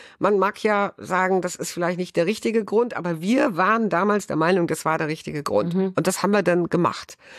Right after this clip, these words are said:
Speaker 1: Das ist etwas, was ich beispielsweise mit Blick auf die Ukraine komplett vermisse.
Speaker 2: Mhm.
Speaker 1: Ja, also diese, diese Entschlossenheit, äh,
Speaker 2: Mhm.
Speaker 1: zu sagen, das machen wir jetzt.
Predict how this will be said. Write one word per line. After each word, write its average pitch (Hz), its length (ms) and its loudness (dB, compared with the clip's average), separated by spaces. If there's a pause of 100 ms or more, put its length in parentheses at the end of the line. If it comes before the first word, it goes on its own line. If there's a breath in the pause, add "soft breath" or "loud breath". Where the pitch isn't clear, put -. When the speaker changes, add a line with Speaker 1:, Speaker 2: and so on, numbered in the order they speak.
(600 loud breath)
Speaker 1:
Das 226 120 0
ist 247 100 0
etwas, 202 380 0
was 170 140 0
ich 156 120 -6
beispielsweise 156 680 0
mit 147 160 0
Blick 165 200 0
auf - 140 -4
die - 80 -2
Ukraine 143 460 -2
komplett - 400 -6
vermisse. - 400 -8 (120)
Speaker 2:
Mhm. 156 640 0
Speaker 1:
Ja, 180 160 -6
also 160 200 0
diese, 170 280 2
diese 165 240 0
Entschlossenheit, 131 1040 0
äh, 151 300 2
Speaker 2:
Mhm. 185 100 0
Speaker 1:
zu 185 140 2
sagen, 160 420 0
das - 220 -6
machen 151 260 -2
wir - 80 -4
jetzt. - 380 -8